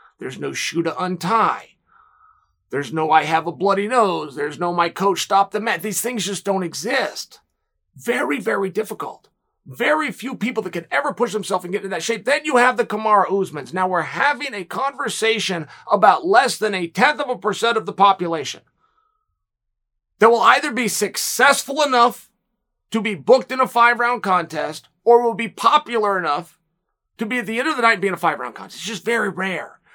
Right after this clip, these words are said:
Of those people that are booked, that are even given the opportunity, if you go back and you look how many people are in the five-round club, you will be stunned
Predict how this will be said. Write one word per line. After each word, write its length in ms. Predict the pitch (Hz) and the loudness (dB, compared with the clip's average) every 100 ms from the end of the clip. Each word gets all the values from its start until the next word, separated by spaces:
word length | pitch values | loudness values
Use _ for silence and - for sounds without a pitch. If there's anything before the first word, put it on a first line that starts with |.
| - _ | -20 _
Of 460 | - 254 320 339 233 | 4 8 8 8 4
those 320 | 294 302 277 | 6 6 4
people 440 | - 269 277 262 240 | 0 -2 2 4 6
that 140 | 240 | 6
are 140 | 226 | 6
booked, 380 | 170 143 254 202 | 4 6 6 6
that 100 | 202 | -2
are 140 | 196 - | -2 -4
even 420 | 254 320 320 277 | -4 -4 -4 -6
given 280 | 220 277 277 | -6 -6 -6
the 140 | 254 | -2
opportunity, 520 | 220 247 226 220 220 | 2 2 2 -2 -2
if 140 | 147 165 | -4 -2
you 160 | 302 | 2
go 140 | 339 339 | 4 6
back 280 | 302 277 208 | 6 6 2
and 140 | 196 | -4
you 200 | 247 269 | -6 0
look 220 | 254 208 | 2 2
how 160 | 190 262 | 4 2
many 180 | 311 254 | 2 -4
people 280 | 254 247 | -6 0
are 60 | 240 | 0
in 40 | |
the 80 | 214 | 0
five-round 540 | - 226 220 214 226 196 | 2 2 4 4 2 4
club, 260 | 240 214 - - | 4 4 -8 -20
you 260 | - 196 302 | -4 0 2
will 220 | 302 269 | 2 0
be 200 | 202 233 | -4 -4
stunned 960 | 185 - - - - 254 208 156 127 | -4 -2 -4 -2 4 4 4 0 -8